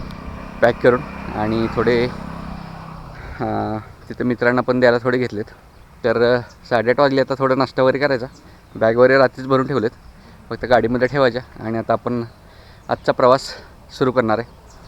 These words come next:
सकाळ सकाळी बघा पूर्ण पाऊस पडतोय, पावसाचं वातावरण आहे. तर आज माहीत नाही आपल्याला पुढे किती पाऊस भेटेल, कारण मला वाटते बराच पाऊस सगळीकडेच पडतोय. पुण्याला वगैरे पण भरपूर, अ, पाऊस पडला आहे.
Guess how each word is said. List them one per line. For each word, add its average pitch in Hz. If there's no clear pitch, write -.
सकाळ 131
सकाळी 135
बघा 123
पूर्ण 127
पाऊस 117
पडतोय, 117
पावसाचं 110
वातावरण 113
आहे. -
तर 113
आज 120
माहीत 131
नाही 147
आपल्याला 123
पुढे 135
किती 127
पाऊस 131
भेटेल, 123
कारण 117
मला 117
वाटते 123
बराच 123
पाऊस 131
सगळीकडेच 135
पडतोय. 120
पुण्याला 127
वगैरे 127
पण 135
भरपूर, 127
अ, 123
पाऊस 110
पडला 107
आहे. 98